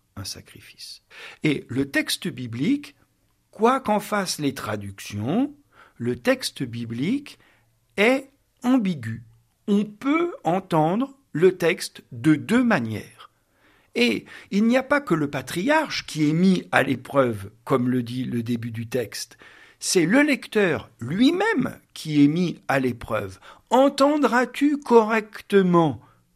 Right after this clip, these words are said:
ce que Dieu demande, ce que Dieu dit ? Pour lire ce texte, eh bien, euh,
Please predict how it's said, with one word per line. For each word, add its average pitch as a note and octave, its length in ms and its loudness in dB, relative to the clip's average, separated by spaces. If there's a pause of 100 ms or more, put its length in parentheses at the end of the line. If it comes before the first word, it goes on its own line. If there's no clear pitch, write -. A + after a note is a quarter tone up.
(220)
ce - 200 -4
que C#3+ 220 -2
Dieu A#2+ 500 -2 (320)
demande, B2 720 -2 (220)
ce - 200 -6
que C#3+ 180 -6
Dieu A#2+ 600 -6
dit ? G#2+ 340 -10 (840)
Pour E3+ 260 4
lire G3+ 420 0 (160)
ce - 200 -8
texte, - 680 0 (280)
eh A2+ 100 -8
bien, F#3+ 260 2
euh, B2 380 2